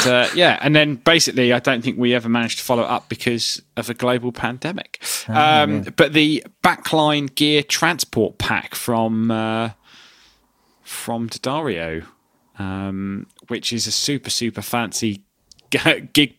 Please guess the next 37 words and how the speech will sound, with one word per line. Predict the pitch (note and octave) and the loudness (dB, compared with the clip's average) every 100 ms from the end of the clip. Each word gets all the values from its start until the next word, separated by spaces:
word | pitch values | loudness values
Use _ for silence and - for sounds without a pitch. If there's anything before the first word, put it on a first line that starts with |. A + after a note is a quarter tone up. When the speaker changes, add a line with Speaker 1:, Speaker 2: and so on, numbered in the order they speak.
| - | 0
Speaker 1:
uh, | A#2 A2+ F2+ - - - | 2 2 0 -8 -12 0
backpack | F#3+ - - - A#2+ - | 2 2 -2 2 2 0
for, | - C#3 C3 B2 B2 | 0 4 4 4 4
um, | B2+ B2+ B2+ - - | 4 2 0 -4 -6
for | - | -8
gigging | - C3+ B2+ A#2+ | -4 -4 -2 0
musicians. | A2+ D3 - C2+ - - _ - | 0 -2 -4 -6 -10 -12 _ -8
Speaker 2:
I'm | A#3+ D4 - | -4 -4 -2
into | G#3 C#4+ - A#2+ | -2 0 -2 -2
this, | G2+ E2 - - - - | -2 -6 -8 -12 -18 -10
this | - - | -8 0
movement | C#3 C#3 B2+ A#2 | 2 4 2 -2
of | G#2+ - | -2 0
backpacks | D3 - - B2+ - - | -2 -2 -6 -6 -6 -14
for, | - B2 A#2 | -4 0 0
for | B2 B2 | 0 -2
gigging | B2 B2+ B2 | -2 -2 0
musicians. | A2+ A#2 E3 - G#3 | 0 0 -2 -4 -2
This | E3+ - | -2 -2
is | C#3 | -2
my | B2 | 0
new | A#2+ A#2 | 2 0
accessory. | G2+ - D#3 - F#2 E2 - - - | 0 -2 -4 -4 -6 -6 -8 -18 -2
This | F#3 - | 0 0
is | |
gonna | D3+ D#3+ | 0 0
be | B2 | 2
like | B2 A#2+ - | 4 2 4
when | A2+ | 2
I | G#2 | 4
got | G#2 | 2
obsessed | A2 - A#2 - | 0 -2 -2 0
with | G#2 - | -2 0
plectrums | A#2+ - - F2 F2 | 0 0 -4 -4 -6
for | F#2+ | -6
a | F2 | -4
while. | F2 E2 E2+ | -4 -4 -8